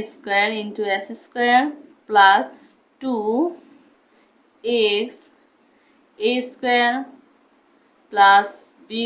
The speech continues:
স্কয়ার প্লাস এ স্কয়ার মাইনাস বি স্কয়ার equal জিরো। এটা হচ্ছে আমাদের সমীকরণ। আচ্ছা, পৃথক নির্ণয় করব। পৃথক নির্ণয়ের আগে আমরা জেনে নিই এটা কোনটা, এবি। দেখো, এটা কেমন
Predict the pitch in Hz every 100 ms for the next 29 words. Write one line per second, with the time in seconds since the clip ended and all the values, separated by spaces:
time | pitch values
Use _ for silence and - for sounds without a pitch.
0 | 226 - - 233 233 285 320 - _ _
1 | - 208 190 196 202 - _ - 220 240
2 | - 262 254 247 220 208 226 254 302 -
3 | - 226 226 - 262 240 214 233 254 269
4 | - 370 - - - _ _ _ - 254
5 | 247 277 262 254 320 - 269 214 190 -
6 | - 208 - - _ - - - 151 -
7 | - 302 302 311 311 302 277 277 294 294
8 | 294 254 330 330 277 262 277 277 277 262
9 | 262 269 277 269 247 226 214 226 220 233
10 | 254 262 254 240 262 285 269 294 269 226
11 | 233 214 170 - - - - - 214 202
12 | 170 110 - 240 277 277 262